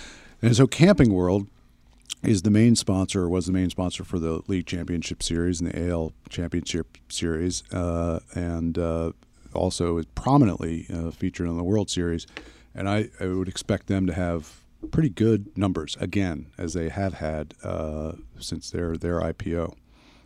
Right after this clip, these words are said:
uh, and all the R V manufacturers actually. But,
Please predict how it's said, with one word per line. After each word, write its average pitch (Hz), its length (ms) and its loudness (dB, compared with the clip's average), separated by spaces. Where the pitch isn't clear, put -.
uh, 80 140 -4
and 87 180 -4
all 87 120 0
the 85 160 -6
R 80 120 -8
V 85 220 -8
manufacturers 80 800 -8
actually. - 440 -8
But, 90 240 -2